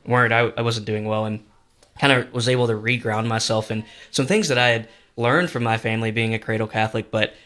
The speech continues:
I had inherited my faith, as I like to say, as opposed to really embrace my faith. And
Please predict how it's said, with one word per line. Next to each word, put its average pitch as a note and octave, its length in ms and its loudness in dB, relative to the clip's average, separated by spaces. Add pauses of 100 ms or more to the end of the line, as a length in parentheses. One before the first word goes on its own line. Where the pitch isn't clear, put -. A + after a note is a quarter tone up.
(140)
I A2+ 120 2
had A2+ 240 2
inherited A#2 840 -2
my B2 180 0
faith, C#3 480 -2
as - 80 -10
I B2+ 60 4
like A#2+ 140 0
to B2 60 -4
say, B2+ 280 2
as A#2 120 -2
opposed A2+ 440 -2
to A2 340 -2
really A2 260 -2
embrace G#2 420 -4
my A2+ 100 -6
faith. A#2 300 -4
And G#2+ 160 -6